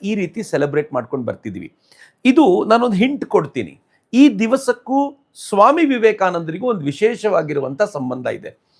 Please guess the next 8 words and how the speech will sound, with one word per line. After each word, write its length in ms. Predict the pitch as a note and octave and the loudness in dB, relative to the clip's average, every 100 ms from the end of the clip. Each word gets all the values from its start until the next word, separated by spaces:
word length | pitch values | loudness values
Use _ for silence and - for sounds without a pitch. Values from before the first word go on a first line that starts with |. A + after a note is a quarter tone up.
| _ _ C#3 | _ _ 0
ಏನಪ್ಪಾ 280 | D#3+ D#3+ | 2 2
ಅಂತ 140 | D3 C3 | 0 0
ಆಶ್ಚರ್ಯ 380 | B2 - C#3 B2 | -2 -4 -2 -2
ಆಯ್ತಾ? 320 | G#2+ D#3 C#3+ _ _ - | 0 -2 -2 _ _ 0
ಸ್ವಲ್ಪ 380 | C4 C#4+ C#4 C4+ | 2 4 4 2
ಹಿನ್ನೆಲೆಯನ್ನು 540 | F3 F#3+ G3 D#3+ E3 | 0 -2 -2 -4 -4
ವಿಸ್ತಾರ 380 | C3+ - C#3+ C3+ | -8 -2 0 0
ಮಾಡ್ತೀನಿ. 460 | A#2 G2+ - E2 | -4 -8 -14 -20